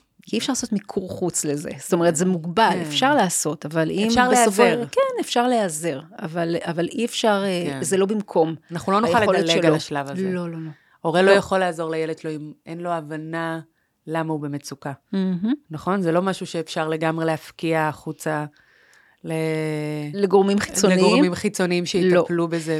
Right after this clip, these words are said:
Speaker 1: כי
Speaker 2: בלעדיי.
Speaker 1: גם, להפך, אפילו לפעמים זה יכול להזיק. כי יש איזושהי תקווה, כשאתה פוגש מישהו שרוצה לעזור ולשמוע אותך, ו-, ומציע אפילו פתרונות, אה, אבל זה לא פוגש את המציאות.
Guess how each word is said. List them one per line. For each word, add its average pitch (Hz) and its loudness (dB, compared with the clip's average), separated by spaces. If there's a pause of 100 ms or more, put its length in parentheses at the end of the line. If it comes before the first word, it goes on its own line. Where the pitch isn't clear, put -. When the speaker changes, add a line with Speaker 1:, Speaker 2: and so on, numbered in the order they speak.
Speaker 1:
כי 196 -6
Speaker 2:
בלעדיי. 170 2 (120)
Speaker 1:
גם, 196 2
להפך, 196 0
אפילו 247 -2
לפעמים 226 0
זה 214 0
יכול 190 -2
להזיק. 175 -4 (420)
כי - -8
יש 175 2
איזושהי 190 -2 (100)
תקווה, 165 -2 (320)
כשאתה 156 -4 (200)
פוגש 185 -2
מישהו 190 -6
שרוצה 180 -2
לעזור 165 0
ולשמוע 165 -4
אותך, 156 -6 (200)
ו-, 170 -4 (200)
ומציע 185 0
אפילו 214 -6
פתרונות, 170 -6 (500)
אה, 170 0 (640)
אבל 180 2
זה 175 -4
לא 185 2
פוגש 196 -2
את - -8
המציאות. 185 -6